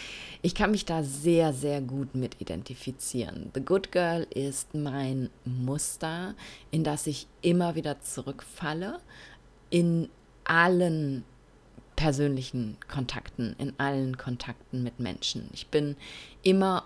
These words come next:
unglaublich bemüht, the good girl zu sein, also alles genauso zu machen, wie meine Lehrer es mir zum Beispiel sagen.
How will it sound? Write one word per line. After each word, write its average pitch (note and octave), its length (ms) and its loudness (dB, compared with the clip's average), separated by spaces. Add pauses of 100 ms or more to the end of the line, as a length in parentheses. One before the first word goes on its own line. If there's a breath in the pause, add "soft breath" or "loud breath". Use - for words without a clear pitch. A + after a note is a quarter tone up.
(140)
unglaublich F3 1080 4
bemüht, D3+ 880 -2
the C#3+ 80 4
good D3 380 0
girl E3 400 0
zu - 220 -6
sein, F#3 600 -4
also C#3 580 -4 (340 loud breath)
alles F3+ 400 2
genauso C3+ 500 -4
zu - 240 -6
machen, C3+ 600 -2
wie D3+ 320 0 (320 loud breath)
meine A#2+ 260 4
Lehrer C3 400 4
es - 180 -8
mir B2+ 220 -2
zum B2 180 -4
Beispiel A2 540 -6
sagen. D#3 560 4